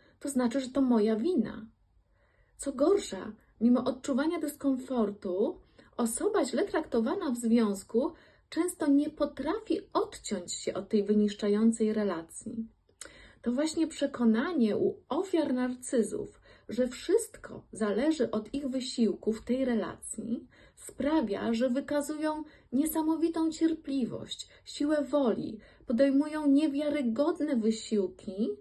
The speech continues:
by uratować taki związek z alkoholikiem, tyranem, osobą toksyczną. Trochę odpoczną, wyleczą rany,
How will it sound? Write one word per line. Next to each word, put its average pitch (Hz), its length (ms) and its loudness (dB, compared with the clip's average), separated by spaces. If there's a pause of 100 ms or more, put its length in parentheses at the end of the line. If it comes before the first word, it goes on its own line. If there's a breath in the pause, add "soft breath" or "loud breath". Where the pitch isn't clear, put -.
(260 loud breath)
by 226 160 4
uratować 285 960 0
taki 226 280 -2
związek 185 640 -4 (160 soft breath)
z - 80 -14
alkoholikiem, 208 1040 2 (200 loud breath)
tyranem, 208 720 4
osobą 226 440 4
toksyczną. 214 960 -2 (500 soft breath)
Trochę 330 280 0
odpoczną, 247 840 -2 (420)
wyleczą 277 600 4
rany, 233 460 2